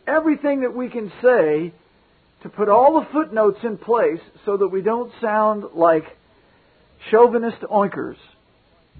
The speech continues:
the fact of the matter is that the passage says, "Wives, submit yourselves unto your own husbands."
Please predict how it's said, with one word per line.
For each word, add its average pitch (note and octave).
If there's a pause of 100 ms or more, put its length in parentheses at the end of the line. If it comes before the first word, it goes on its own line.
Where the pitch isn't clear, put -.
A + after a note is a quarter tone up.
(1040)
the D#3+
fact B3
of A3
the F#3+
matter G3+
is D#3
that E3+
the -
passage G#3
says, C3
"Wives, C#3 (2000)
submit D#3+
yourselves B2
unto C#3
your C#3+
own E3+
husbands." G3+